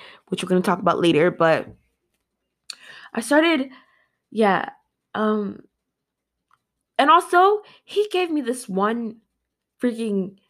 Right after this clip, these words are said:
like, insecurity. He did. So, one day at school, he told me my breath smelled bad. And from this day on, I literally am so insecure about it.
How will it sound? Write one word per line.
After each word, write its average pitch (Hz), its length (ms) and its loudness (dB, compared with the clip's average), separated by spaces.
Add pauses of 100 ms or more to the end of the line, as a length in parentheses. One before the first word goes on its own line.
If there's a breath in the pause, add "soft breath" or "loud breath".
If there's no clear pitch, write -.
(400)
like, 208 360 0
insecurity. 214 680 0 (300)
He 285 220 2
did. 262 300 2 (1120 soft breath)
So, 277 680 -2 (180)
one 320 160 2
day 277 280 0
at 254 120 -6
school, 220 460 -4 (320)
he 285 120 -6
told 285 160 0
me 285 80 2
my 254 120 2
breath 202 240 0
smelled 175 240 -8
bad. - 220 -10 (520 soft breath)
And 214 360 2
from 254 400 2
this 247 320 0
day 240 200 4
on, 214 360 2 (320 loud breath)
I 226 120 2
literally 220 500 4
am 202 100 0
so 196 200 -2
insecure 202 320 -2
about 180 220 0
it. 180 140 -4